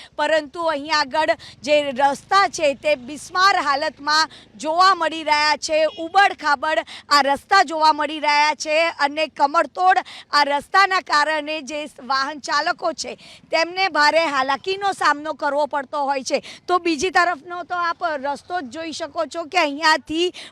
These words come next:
વાહન ચાલક જાય તો કઈ રીતે આ રસ્તા ઉપરથી પસાર થાય, કારણ કે આ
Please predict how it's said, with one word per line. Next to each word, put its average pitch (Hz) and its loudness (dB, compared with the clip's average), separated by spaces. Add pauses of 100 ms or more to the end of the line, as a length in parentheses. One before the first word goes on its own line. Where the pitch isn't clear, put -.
વાહન 285 2
ચાલક 320 2
જાય 269 2
તો 330 0 (300)
કઈ 381 4
રીતે 349 2
આ 311 4
રસ્તા 294 2
ઉપરથી 339 -2 (340)
પસાર 311 2
થાય, 311 2
કારણ 302 2
કે 370 -4
આ 330 4